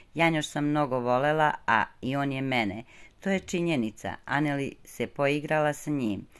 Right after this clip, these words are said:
Istekla je Maja. Maja je imala pravo da priča o meni šta je htela. Na Aneli je bilo da ona posluša nju ili da sluša sebe, istekao je Janjoš. „Ja sam tebi kriva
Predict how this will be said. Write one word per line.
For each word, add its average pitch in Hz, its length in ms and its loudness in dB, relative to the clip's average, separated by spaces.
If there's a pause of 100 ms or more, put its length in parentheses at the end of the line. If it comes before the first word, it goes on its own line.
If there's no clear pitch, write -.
(160)
Istekla 151 480 -6
je 147 120 0
Maja. 110 500 0 (360)
Maja 156 240 0
je 175 100 0
imala 170 300 2
pravo 131 400 0
da 113 140 -2
priča 131 440 -6
o 117 60 0
meni 131 280 -4
šta 135 220 -6
je 123 100 -2
htela. 107 480 0 (360)
Na 127 340 0
Aneli 135 340 -2
je 127 240 -2 (120)
bilo 135 340 -2
da 127 200 0 (220)
ona 131 280 -2
posluša 131 600 -4
nju 135 300 -4 (340)
ili 170 240 -2
da 156 140 0
sluša 156 400 -4
sebe, 160 400 -2
istekao 135 500 -4
je 127 140 -2
Janjoš. 110 420 0 (580)
„Ja 160 240 2
sam 160 220 -2
tebi 151 320 0
kriva 135 480 0